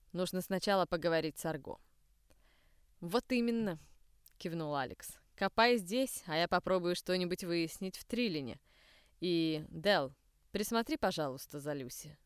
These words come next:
Я, конечно, оставлю здесь двух агентов, но... Конечно, брат,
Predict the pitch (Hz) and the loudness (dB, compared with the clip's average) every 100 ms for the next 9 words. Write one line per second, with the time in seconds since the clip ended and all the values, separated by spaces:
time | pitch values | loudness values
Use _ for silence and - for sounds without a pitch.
0 | _ 170 170 175 165 160 - 160 165 175 | _ -6 0 0 0 -4 -4 -6 -4 -2
1 | 151 156 151 160 156 151 160 160 151 240 | -2 -4 -4 -6 -6 -8 -4 -4 -2 -4
2 | 226 - - 139 117 - _ _ _ _ | -4 -10 -14 -12 -12 -16 _ _ _ _
3 | _ _ _ _ - 240 190 - - 139 | _ _ _ _ -2 0 0 -4 -6 -6
4 | 139 - | -6 -6